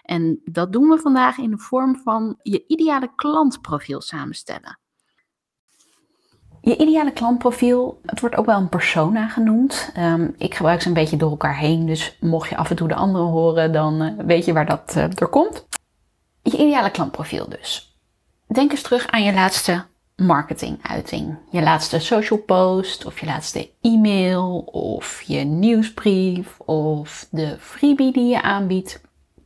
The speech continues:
Hoe ben je daar de teksten voor gaan schrijven? Waarschijnlijk had je een idee in je hoofd en ben je op basis van dat idee, ja, het concept gaan uitwerken. Klopt dat?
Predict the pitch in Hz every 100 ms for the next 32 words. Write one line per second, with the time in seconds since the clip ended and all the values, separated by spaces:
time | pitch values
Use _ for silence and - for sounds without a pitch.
0 | _ - - - 294 302 269 240 226 220
1 | 233 - 196 - 156 - - - - -
2 | - - _ _ - - - - - _
3 | _ _ - 127 165 208 156 170 160 165
4 | 175 156 160 180 196 160 151 139 139 -
5 | - - - - 165 170 165 160 165 185
6 | - 165 165 - - 160 156 170 233 202
7 | 175 165 165 165 175 - - - _ _
8 | 220 - - - - 170 175 - - 151
9 | 185 214 - - 131 - - 165 - -
10 | - - - - - - 480 508 - -